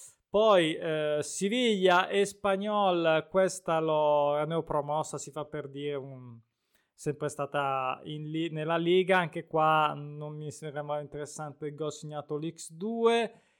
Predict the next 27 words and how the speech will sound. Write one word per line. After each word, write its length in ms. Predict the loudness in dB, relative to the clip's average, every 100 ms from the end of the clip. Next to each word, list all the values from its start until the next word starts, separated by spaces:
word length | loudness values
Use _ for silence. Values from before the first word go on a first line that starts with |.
| _ _
e 180 | 0 2
invece, 640 | 8 8 8 6 8 8 6
mm, 220 | -2 -6
diciamo, 680 | -6 0 2 2 2 0 -4
in, 340 | -4 -4 -4
eh, 440 | -4 -2 0 0 0
un 180 | 0 2
over 220 | 4 4
uno 160 | 2
e 20 | 0
mezzo 320 | 0 0 0
tra 220 | 2 4
Real 580 | 4 6 6 6 4 -4
e 140 | -6
Villarreal, 920 | -4 -2 0 0 2 4 4 4 0 -2
o 220 | 0 0
gol 300 | 4 4 4
reciproco, 1500 | 2 -4 -4 -2 -2 -4 -4 -2 -2 -2 -2 0 0 0 -2 -4
eh, 40 | -10 _ _
queste 260 | -6 -6
due 100 | -8
squadre 300 | -4 -2 -2
che 100 | -4
non 180 | -6 -6
hanno 200 | -6 -6
ancora 380 | -10 -6 -4 -2
perso, 720 | -2 -2 -2 -6 -8 -8 -10